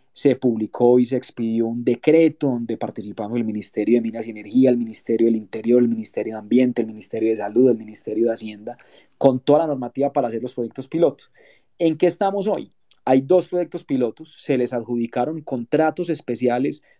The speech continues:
para proyectos de investigación a Ecopetrol y a Exxon, dos proyectos piloto en el Valle Medio del Magdalena. Eh, el primer proyecto piloto ya recibió la licencia ambiental por parte de la anla, el segundo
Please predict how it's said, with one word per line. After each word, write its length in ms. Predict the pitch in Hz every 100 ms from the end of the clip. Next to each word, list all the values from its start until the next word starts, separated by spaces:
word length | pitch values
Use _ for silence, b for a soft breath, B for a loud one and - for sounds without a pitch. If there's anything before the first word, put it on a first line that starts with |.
| -
para 200 | 127 117
proyectos 380 | 120 113 - 139
de 60 |
investigación 760 | 131 120 117 113 107 110 113 117 b b -
a 100 | 143
Ecopetrol 680 | 143 - 127 113 107 120 120
y 80 | 143
a 120 | 147
Exxon, 440 | 123 - 147 147 -
dos 200 | 123 120
proyectos 380 | 151 143 139 139
piloto 380 | 123 113 110 139
en 60 |
el 60 | 120
Valle 240 | 107 117
Medio 140 | 135 131
del 80 | 123
Magdalena. 520 | 110 104 104 110 120 B B B _ -
Eh, 360 | 123 117 113 _ _ _
el 180 | 147 135
primer 520 | - 139 139 165 -
proyecto 460 | - 180 175 170 165
piloto 480 | 139 127 117 156 - _ _
ya 360 | 127 117 165 170
recibió 580 | 160 165 147 135 127 127
la 120 | 143
licencia 500 | 127 - 120 117 143
ambiental 480 | 127 117 113 113 113
por 180 | 131
parte 300 | 139 135 -
de 100 | 131
la 220 | 117 107 104
anla, 260 | 107 - _ _ _ _ -
el 160 | 131
segundo 600 | - 120 135 139 139 151